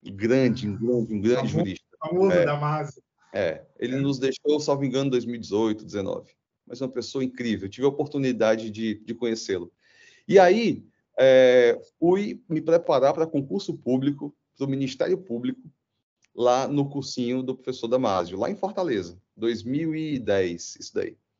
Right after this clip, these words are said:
Speaker 1: Começo de dois mil e dez, mais ou menos. E, e, e vendo uma estrutura bem organizadinha, sabe, de prestação de serviço, num modelo telepresencial,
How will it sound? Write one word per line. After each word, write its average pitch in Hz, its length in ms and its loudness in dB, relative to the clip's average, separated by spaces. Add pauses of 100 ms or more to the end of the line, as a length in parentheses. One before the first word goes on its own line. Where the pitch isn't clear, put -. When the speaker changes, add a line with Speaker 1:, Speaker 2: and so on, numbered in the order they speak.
(140)
Speaker 1:
Começo 165 280 0
de 165 40 4
dois 147 120 2
mil 127 100 -2
e - 20 -6
dez, 87 360 -4
mais 90 160 -10
ou 85 60 -12
menos. - 300 -20 (760)
E, 190 760 0
e, 165 460 -2
e 175 60 0
vendo 220 280 -2
uma 196 120 -4
estrutura 165 460 0
bem 175 140 -4
organizadinha, 170 640 -2
sabe, 135 300 -6
de 131 140 -10
prestação 139 440 -8
de 127 80 -8
serviço, 123 560 -6
num 139 160 0
modelo 131 300 0
telepresencial, 123 1080 -2